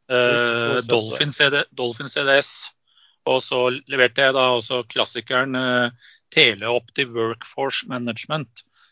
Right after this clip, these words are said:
Speaker 2: som da gikk og hentet da samtalestatistikk fra databaser, og så stappet vi det inn i et sånn der arbeidsplanleggingsverktøy, og så regnet det ut,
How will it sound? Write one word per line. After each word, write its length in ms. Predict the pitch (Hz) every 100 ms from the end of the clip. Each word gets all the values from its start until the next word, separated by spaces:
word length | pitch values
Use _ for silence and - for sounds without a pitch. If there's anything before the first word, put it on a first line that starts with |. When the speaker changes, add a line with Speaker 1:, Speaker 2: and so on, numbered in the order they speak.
| _
Speaker 2:
som 160 | 135
da 140 | 123 123 127 123 120 120 120 117 117 117 113 117
gikk 360 | 117 113 110 -
og 100 | 139 139
hentet 480 | 143 107 - 127 -
da 220 | 131 123 - - - -
samtalestatistikk 1120 | - 170 117 - 110 117 110 123 123 135 160
fra 160 | - 135
databaser, 720 | 135 139 147 131 98 - 175 208 _ _ _ _ -
og 60 |
så 100 | 123
stappet 360 | 160 - - 135
vi 140 | 147
det 180 | 143 139 156
inn 200 | 113 117
i 60 |
et 100 | 143
sånn 200 | - 135
der 280 | 123 117 123
arbeidsplanleggingsverktøy, 1900 | - 139 104 104 104 - - 151 127 - 110 117 117 123 113 123 - 185 196 _ _ _ _ -
og 100 | 139
så 140 | 147 139 135 135 131 127 127 127 123 123 - -
regnet 480 | 156 151 101 127 -
det 200 | 143 180
ut, 500 | 135 156 175 - -